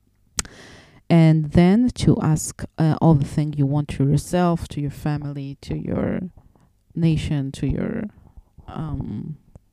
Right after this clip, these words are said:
country, to the world, to God,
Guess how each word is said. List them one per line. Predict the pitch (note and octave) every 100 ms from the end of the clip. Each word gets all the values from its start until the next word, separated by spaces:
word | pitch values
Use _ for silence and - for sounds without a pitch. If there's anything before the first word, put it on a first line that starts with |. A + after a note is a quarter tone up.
| _ _ _ _ - -
country, | F3+ E3+ - D#3+ D3 D3 C#3+ -
to | D3+
the | D3
world, | D3 D#3 D3+ D3+ C#3
to | -
God, | - D#3 D#3 D3+ D#3+